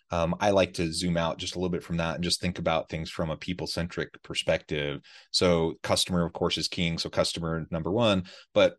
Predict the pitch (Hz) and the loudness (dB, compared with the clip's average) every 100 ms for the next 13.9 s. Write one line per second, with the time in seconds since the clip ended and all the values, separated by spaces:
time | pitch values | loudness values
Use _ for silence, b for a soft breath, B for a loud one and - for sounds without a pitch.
0 | _ 117 131 123 101 - _ - 135 139 | _ 4 4 2 0 -8 _ -8 -6 -4
1 | 139 123 127 - 104 - 120 104 76 76 | -2 2 2 2 -2 -2 -4 -2 -4 -4
2 | 110 110 113 107 104 98 - _ 95 95 | -4 -4 0 4 4 4 0 _ -16 -16
3 | _ 95 90 101 104 95 104 95 98 90 | _ -6 -4 0 0 0 -4 -2 0 0
4 | 85 82 85 80 - _ 92 87 85 82 | 2 4 4 2 -4 _ -4 -2 -2 -4
5 | - 85 80 - 82 78 78 82 73 65 | -6 -4 -2 -4 -8 -2 0 0 -2 -4
6 | B B B 87 85 87 87 98 95 90 | B B B -2 -2 0 -2 -2 -2 2
7 | 87 85 - - 90 87 73 87 85 80 | 4 4 0 -6 -2 0 0 0 0 -2
8 | - _ _ 90 87 87 92 90 90 87 | -8 _ _ -4 2 4 4 2 2 2
9 | 85 87 80 78 - 90 87 82 80 87 | -2 -6 -6 -6 -2 2 4 2 2 -2
10 | - 87 82 - - 95 87 78 73 80 | 0 0 0 -2 -6 -2 0 -2 -4 -6
11 | 78 78 82 85 80 80 87 82 87 - | -4 -2 0 -2 -4 -2 -2 2 0 0
12 | 90 85 85 82 82 82 - 82 76 - | -2 -4 -2 0 -2 -2 -2 -2 -4 -4
13 | 80 - 87 80 78 - 85 80 | -6 0 0 0 -2 -4 -4 -4